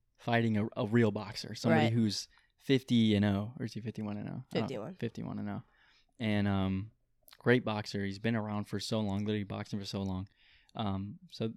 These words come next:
Speaker 1: that, I mean, there's kudos to that. And I was talking to a friend, uh, a couple days ago, and kinda saying how Logan has just come a long way from where he was at <clears throat> and all the controversial things that he did, like,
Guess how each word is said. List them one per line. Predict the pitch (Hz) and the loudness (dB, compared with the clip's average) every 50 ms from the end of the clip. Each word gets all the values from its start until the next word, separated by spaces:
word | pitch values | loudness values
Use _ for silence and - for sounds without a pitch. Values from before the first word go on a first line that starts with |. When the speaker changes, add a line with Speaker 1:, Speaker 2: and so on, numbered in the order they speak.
| - - - | -12 -16 -8
Speaker 1:
that, | - 120 113 120 110 - | -4 -4 -2 -2 -2 -4
I | - 143 | -2 0
mean, | 135 131 127 120 | 2 2 2 2
there's | 120 117 113 - - - - - | 2 0 -2 -4 -10 -14 -14 -6
kudos | - 160 151 139 120 113 - | -2 0 2 2 2 2 0
to | 113 101 | -4 -4
that. | 107 104 101 - - _ _ - | -4 -4 -6 -6 -10 _ _ -8
And | 120 110 107 104 104 | -6 -4 -2 -2 -4
I | 104 101 | -4 -6
was | 104 - | -4 -4
talking | 139 139 - 127 | -4 -2 -2 -2
to | 104 95 | -4 -4
a | |
friend, | - - 107 104 104 101 98 - _ - _ _ - - _ _ _ _ - - | -4 -2 -2 0 0 -2 -4 -6 _ -20 _ _ -20 -20 _ _ _ _ -8 -6
uh, | 101 98 95 98 | -4 -4 -4 -4
a | |
couple | - - 113 104 | -4 -2 -2 0
days | 95 104 101 95 | 0 0 -2 -2
ago, | 101 95 107 98 98 92 - _ _ _ _ _ _ _ _ _ - - _ - | 0 0 2 2 2 0 -2 _ _ _ _ _ _ _ _ _ -20 -12 _ -4
and | 113 104 101 98 98 101 107 117 120 - _ _ _ _ _ _ | -2 -2 0 0 -2 -2 -4 -6 -10 -12 _ _ _ _ _ _
kinda | - 117 110 107 | -4 -4 -2 -2
saying | - - 110 110 | -2 -2 -2 0
how | 107 107 98 | 0 -2 -2
Logan | 95 98 101 101 95 101 95 95 101 | 2 2 2 4 2 2 -2 -2 -2
has | 147 151 - - - | -4 -6 -8 -10 -12
just | - - 113 104 - - _ _ _ _ _ - | -10 -8 -8 -8 -8 -14 _ _ _ _ _ -2
come | 123 120 110 | 0 2 2
a | 104 | 2
long | 107 110 101 98 101 | 2 2 2 2 2
way | 101 101 101 101 104 113 - _ _ _ _ _ _ _ _ _ _ _ | 2 2 2 0 0 -4 -6 _ _ _ _ _ _ _ _ _ _ _
from | - - 117 110 104 98 101 | -4 -2 0 0 2 2 2
where | 104 107 107 104 101 | 4 4 6 4 4
he | - 107 101 | 2 2 0
was | 101 98 95 | 0 0 0
at | 104 104 101 98 - - _ _ | 0 0 0 -2 -4 -8 _ _
<clears throat> | - - - | -16 -8 -4
and | - - 71 - - - 107 104 | -2 -2 -2 -2 -4 -4 -4 -2
all | 101 104 | -2 -2
the | 98 101 | -2 -2
controversial | - - 110 107 - 107 107 104 - - 98 | 0 2 0 0 2 0 -2 -2 -2 -4 -4
things | - - 107 107 101 101 | -2 0 0 0 0 -2
that | 101 | -4
he | 101 | -4
did, | 98 - 107 104 104 101 104 101 | 0 2 2 2 2 0 -2 -4
like, | 98 98 - | -4 -4 -4